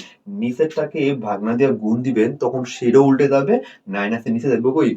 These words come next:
উপরে, এটা আছে উপরে যাবে কই? নিচে। এবার দেখেন আমরা নিচে কি কাজ করি, R to the power five কাটাকাটি করা যায়। দেখেন এই নয় দ্বারা একাশি রে নয় বার যায়, দুই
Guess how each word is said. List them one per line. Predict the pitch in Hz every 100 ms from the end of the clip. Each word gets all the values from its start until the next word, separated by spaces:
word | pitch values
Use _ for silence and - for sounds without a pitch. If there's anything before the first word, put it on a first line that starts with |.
| -
উপরে, | 101 131 160 208 104
এটা | 104 104
আছে | - 156 185 - 98
উপরে | - 131 120
যাবে | 110 120
কই? | - 98 - _ 95
নিচে। | 87 82 - 120 92 _ _ - _
এবার | 113 151 143
দেখেন | - 98
আমরা | 92 107 220 - 98
নিচে | 101 113
কি | 110 107
কাজ | 107 -
করি, | 117 160 - _ _ _ - 92 92
R | 92
to | 104
the | 98
power | 117 196 - _ _ _ _
five | 101 90 117 - _ _
কাটাকাটি | 123 120 127 135 123
করা | 120
যায়। | 113 117 104
দেখেন | 123 175 233 _ _ _ 104
এই | 101 95
নয় | 101 120
দ্বারা | 123 131 - - - 101
একাশি | 117 113 120
রে | 107 120 143 - 95
নয় | 98 98
বার | 104 98
যায়, | - - _ _ _ 101 92
দুই | 107